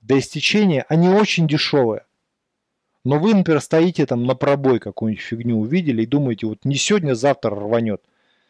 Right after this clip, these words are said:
И вы можете работать спокойно. Так, э, м,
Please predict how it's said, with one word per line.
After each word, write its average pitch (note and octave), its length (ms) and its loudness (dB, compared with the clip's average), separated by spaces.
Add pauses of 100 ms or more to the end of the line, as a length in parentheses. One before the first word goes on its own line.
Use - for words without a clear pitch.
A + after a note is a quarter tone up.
(2250)
И G3+ 120 2
вы B3+ 140 2
можете G3 480 2
работать A#2+ 560 -4 (1400)
спокойно. - 560 -20 (3750)
Так, A#2+ 340 0 (180)
э, A#2+ 40 -10
м, A#2 560 -2